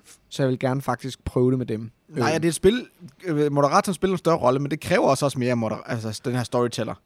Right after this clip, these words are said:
Speaker 1: Det er det.
Speaker 2: at spillet glider.
Speaker 1: Men som en, der har været moderator rigtig meget i Varulv,
Speaker 2: Ja, ja.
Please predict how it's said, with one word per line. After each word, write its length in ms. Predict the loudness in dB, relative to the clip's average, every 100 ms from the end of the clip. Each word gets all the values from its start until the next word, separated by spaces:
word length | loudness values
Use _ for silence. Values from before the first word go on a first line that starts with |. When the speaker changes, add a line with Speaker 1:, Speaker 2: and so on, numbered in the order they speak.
| 4
Speaker 1:
Det 40 |
er 40 | 6
det. 200 | 6 4
Speaker 2:
at 140 | 0
spillet 360 | 0 -2 -2 -2
glider. 260 | -4 -4 -6 _ _ _
Speaker 1:
Men 160 | 2 4
som 160 | 2
en, 160 | 0 2
der 60 | 4
har 80 | 8
været 140 | 8
moderator 500 | 8 8 6 6 2
rigtig 220 | 2 0
meget 220 | 2 2 4
i 40 |
Varulv, 340 | 4 4 4 2
Speaker 2:
Ja, 180 | 0
ja. 40 | 0